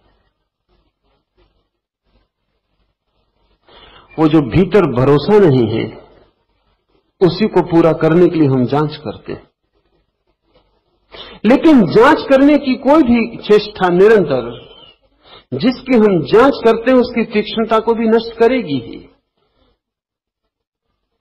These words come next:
क्योंकि तीक्ष्णता होती है तीव्र पहले अनुभव में, और जितनी पुनरुक्ति होती है अनुभव की, उतनी ही तीक्ष्णता कम हो जाती है। मेरे पास लोग आते हैं, वो कहते हैं, "ध्यान में हमें बहुत गहरा अनुभव पहली बार हुआ,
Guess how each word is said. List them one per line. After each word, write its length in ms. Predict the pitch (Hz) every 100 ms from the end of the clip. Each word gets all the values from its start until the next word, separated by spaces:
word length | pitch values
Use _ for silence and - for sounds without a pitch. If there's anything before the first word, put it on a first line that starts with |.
| _
क्योंकि 260 | 214 202 196
तीक्ष्णता 760 | - 226 226 240 226 208 196
होती 420 | 165 156 175 196 165
है 260 | 160 117 -
तीव्र 640 | - - - 202 190 151 143 - - _ _ -
पहले 260 | 147 156
अनुभव 440 | 156 147 151 123 110
में, 400 | 110 107 104 _ _ _ -
और 140 | 131
जितनी 360 | 113 143 151 170
पुनरुक्ति 540 | - 180 180 190 - 170
होती 260 | 151 151
है 60 | 151
अनुभव 400 | 143 151 147 156 156
की, 60 |
उतनी 260 | 147 143 147
ही 120 | 139
तीक्ष्णता 500 | 139 131 - 139 127
कम 220 | 120 117
हो 220 | 110 104 -
जाती 140 | -
है। 280 | _ _ _ -
मेरे 120 | 156
पास 300 | 156 160 160 160
लोग 220 | 170 170
आते 240 | 113 - 113
हैं, 240 | 107 104 _ _ _ -
वो 60 |
कहते 280 | 131 151 -
हैं, 220 | 147 117
"ध्यान 300 | 107 113 135
में 140 | 147 135
हमें 340 | 120 117 110
बहुत 220 | 117 139
गहरा 420 | 127 117 120 123 127
अनुभव 320 | 147 143 139
पहली 360 | - 131 143
बार 240 | 139 117 110
हुआ, 520 | 113 117 131 156 -